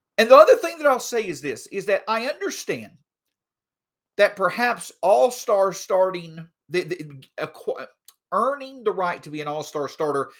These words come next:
in the eyes of some may not be that big of a deal. And I get it. At the end of the day,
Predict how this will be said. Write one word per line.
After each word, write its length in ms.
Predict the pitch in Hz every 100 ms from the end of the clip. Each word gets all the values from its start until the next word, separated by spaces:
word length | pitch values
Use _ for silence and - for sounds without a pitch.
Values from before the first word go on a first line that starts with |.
| _ -
in 100 | 175
the 140 | 202
eyes 220 | 208 214
of 80 | 175
some 260 | - 190 160
may 100 | 165
not 220 | 165 151
be 100 | 160
that 200 | 147 139
big 120 | 151
of 80 | 143
a 40 |
deal. 140 | 143 135
And 100 | 226
I 120 | 403 403
get 180 | 123
it. 140 | 104 -
At 180 | 190 -
the 120 | 214
end 120 | 277
of 60 | 254
the 60 |
day, 420 | 175 202 208 202